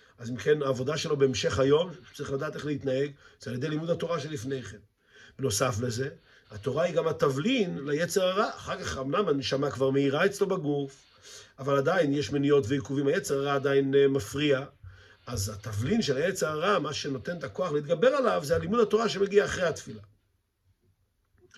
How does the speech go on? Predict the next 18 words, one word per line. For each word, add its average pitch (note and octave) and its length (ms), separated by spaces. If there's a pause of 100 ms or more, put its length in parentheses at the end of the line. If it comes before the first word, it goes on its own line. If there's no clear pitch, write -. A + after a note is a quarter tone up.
(340)
ואחר A2+ 360
כך C#3+ 200
באה A#2 140
עבודה C3 260
בפועל C#3+ 300
בגלי D3+ 200
העולם. F#3 300
אחר - 220
כך, F#3+ 60
אחרי C#3+ 200
שהאדם B2+ 460 (360)
התפלל, D#3 540 (260)
על B2+ 100
ידי D3+ 200
זה D#3 100
הנשמה D3 360
מאירה D3 360
בו. A#2 160